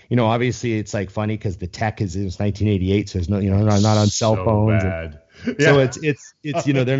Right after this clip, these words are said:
Speaker 1: not on cell phones and, you know, it's, like, a different world that they're in, right?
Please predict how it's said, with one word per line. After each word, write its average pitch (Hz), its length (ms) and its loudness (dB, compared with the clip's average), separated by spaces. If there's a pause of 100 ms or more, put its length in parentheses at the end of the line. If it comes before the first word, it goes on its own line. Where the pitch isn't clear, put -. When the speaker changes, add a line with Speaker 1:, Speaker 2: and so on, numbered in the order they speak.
(140)
Speaker 1:
not 139 160 -4
on 131 100 -2
cell 135 240 -2
phones 131 560 -2
and, 117 180 -2
you 117 60 -2
know, 117 220 -2
it's, 117 180 -6
like, 117 160 -4
a 110 60 -2
different 120 340 -2
world 135 300 2
that 95 140 -6
they're 98 160 -6
in, 92 140 -6
right? 104 320 -6